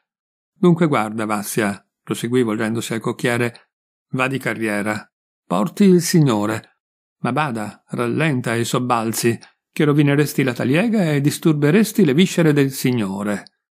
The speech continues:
Gli altri cioretti sorrisero per l'uscita di Fedia. "Fate salire Astronomo", esclamò solennemente il signor Pulutikin.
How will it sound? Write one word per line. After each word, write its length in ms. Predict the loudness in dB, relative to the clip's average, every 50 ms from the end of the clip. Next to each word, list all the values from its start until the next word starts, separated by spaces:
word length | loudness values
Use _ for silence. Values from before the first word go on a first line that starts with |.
| _ _ _ _ _ _
Gli 120 | -2 -2
altri 300 | -2 -2 -2 -2 -2 -2
cioretti 560 | -2 -2 0 0 0 0 0 0 0 0 0 -2 -8
sorrisero 760 | -14 -4 -2 -2 0 0 2 2 2 2 2 2 0 0 0
per 140 | 0 0 0
l'uscita 400 | 0 0 0 0 0 0 0 -2
di 100 | -2 -2
Fedia. 560 | -4 -6 -8 -8 -4 -2 -2 -2 -2 -4 -10 _ _ _ _ _ _ _ _ _ _
"Fate 320 | _ -4 -4 -2 -2 -4 -4
salire 380 | -2 0 2 4 4 4 4
Astronomo", 760 | 2 2 0 -2 -2 -2 0 0 -2 -4 -6 -6 -6 -8 -10 -12 _ _ _
esclamò 460 | _ -6 -6 -4 -2 -2 -2 -2 -2
solennemente 720 | -4 -4 -4 -4 -2 -2 -2 0 0 2 0 0 0 -2 -2
il 80 | -4
signor 380 | -2 -2 -2 0 0 -2 -2 -4
Pulutikin. 720 | -2 -2 -2 -2 -2 -4 -6 -6 -4 -4 -2 -2 -2 -4